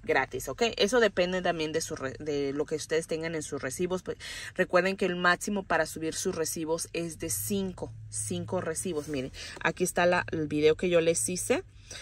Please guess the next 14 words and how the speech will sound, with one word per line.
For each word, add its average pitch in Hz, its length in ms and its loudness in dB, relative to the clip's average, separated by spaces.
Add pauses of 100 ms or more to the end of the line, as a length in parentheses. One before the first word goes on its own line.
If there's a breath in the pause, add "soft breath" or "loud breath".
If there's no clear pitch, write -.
(680 loud breath)
Dice, 156 400 2
"Rebate 165 520 2
del 175 180 2
P 175 220 -2
N 165 120 -2
G, 175 240 -4
no 170 160 0
tires 175 320 -4
tus 170 120 -2
recibos". 190 460 2
Les 185 340 6
voy 202 200 8
a 262 100 8
compartir 202 760 2